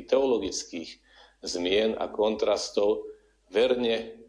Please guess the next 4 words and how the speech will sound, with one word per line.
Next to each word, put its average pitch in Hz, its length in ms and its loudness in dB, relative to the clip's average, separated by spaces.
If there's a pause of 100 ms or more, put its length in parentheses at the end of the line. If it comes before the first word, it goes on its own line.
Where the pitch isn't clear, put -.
viedol 104 880 0
lodičku 95 880 -4
Kristovej 90 560 -4
cirkvi. 82 480 -6